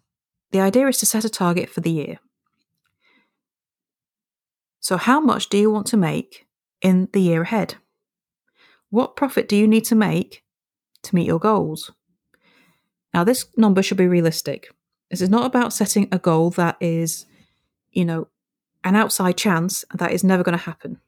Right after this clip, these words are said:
You know, so if you've only made five thousand pounds from your crochet this year,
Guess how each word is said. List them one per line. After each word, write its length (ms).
You 60
know, 60
so 120
if 140
you've 160
only 220
made 360
five 280
thousand 320
pounds 280
from 120
your 80
crochet 340
this 300
year, 260